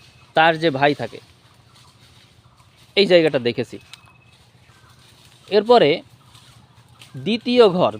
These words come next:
মানে দুই নম্বর ঘর, ওখানে রাহু থাকলে ধন সম্পত্তি নিয়ন্ত্রণ করাই মুশকিল হয়ে যায়। দেখা যায় এই জাতক জাতিকারা প্রচুর পরিমাণে ব্যয় করে অথবা সেই সম্পদ হাতছাড়া হয়ে যাওয়ার সম্ভাবনা থাকে। এছাড়াও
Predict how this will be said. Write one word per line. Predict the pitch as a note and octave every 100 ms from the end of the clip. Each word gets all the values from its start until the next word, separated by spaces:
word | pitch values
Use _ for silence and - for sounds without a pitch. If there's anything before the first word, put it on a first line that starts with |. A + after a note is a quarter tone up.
| A#2+
মানে | C3+ B2+
দুই | A#2 F#3+
নম্বর | F#3+ F#3+ F#3
ঘর, | C3 A#2+ B2
ওখানে | E3+ B3 B3+
রাহু | A3+ G#3+
থাকলে | A#3 A3+ G#3 D3
ধন | C#3 C3 F3 A#3
সম্পত্তি | - G#3+ G#3 A3 - _ - A#3 A#3 A#3 A#3 A3+ -
নিয়ন্ত্রণ | F3 F3+ A3+ A3+ G#3+ G#3
করাই | G3+ G3+ G#3+
মুশকিল | E3+ D3+ - G3+
হয়ে | D#3+ A#2+
যায়। | A2 - - - - _ _ _ _ _ _
দেখা | D3 E3+ A3
যায় | G#3 G3+ G3+ -
এই | F#3 F#3+
জাতক | E3+ E3+ E3+
জাতিকারা | E3 E3 F3 F3+ F3 C3
প্রচুর | - G3+ - A3 F#3+
পরিমাণে | F#3 E3+ E3+ D3+
ব্যয় | C#3 D#3 F3
করে | F3 F3+ F#3+ - _ -
অথবা | D#3 F3 G3+ G3+
সেই | - - F3
সম্পদ | G3 - - D#3+ A3+ - C#3 C#3 - _ _
হাতছাড়া | - F3 A3+ - - G3+ G#3
হয়ে | G3 G3 F#3+
যাওয়ার | F#3+
সম্ভাবনা | E3+ D#3+ D3+ C#3+ B2+
থাকে। | A2+ A#2 - - _ _ _ _ _ _
এছাড়াও | - A3 A#3+ A#3 C3+ B2